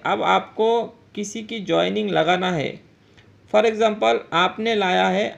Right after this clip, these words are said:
या तो आपको लेफ्ट लगाएंगे या तो आप राइट लगाएंगे। तो आपको सबसे नीचे जाना है, तो यहाँ पर जो दिख रहा है ये एरो, ये एरो राइट साइड का एरो राइट साइड में सबसे नीचे लेकर जाएगा। क्लिक करते हैं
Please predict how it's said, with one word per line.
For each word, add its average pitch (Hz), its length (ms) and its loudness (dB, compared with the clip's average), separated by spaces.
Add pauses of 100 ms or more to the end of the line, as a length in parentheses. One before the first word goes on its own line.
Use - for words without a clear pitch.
या 175 160 2
तो 202 140 -2
आपको 185 320 0
लेफ्ट 208 380 -4
लगाएंगे 180 560 0
या 196 180 -4
तो 196 120 -4
आप 196 180 0
राइट 190 280 2
लगाएंगे। 131 520 0 (720)
तो - 60 -4
आपको 208 540 0
सबसे 247 520 -2
नीचे 226 420 -2
जाना 208 260 -2
है, 190 140 -2
तो 208 120 0
यहाँ 208 380 0
पर 254 100 -2
जो 240 160 -4
दिख 208 320 -6
रहा 214 160 2
है 190 160 2
ये 196 340 0 (720)
एरो, 180 420 4 (1500)
ये 185 200 2
एरो 214 300 4 (420)
राइट 185 260 4
साइड 233 240 2
का 202 220 8
एरो 185 220 4 (320)
राइट 196 260 4
साइड 220 260 0
में 233 80 0
सबसे 214 320 -2
नीचे 202 300 0
लेकर 175 300 2
जाएगा। 147 300 2
क्लिक 196 420 -4
करते 156 300 2
हैं 208 240 0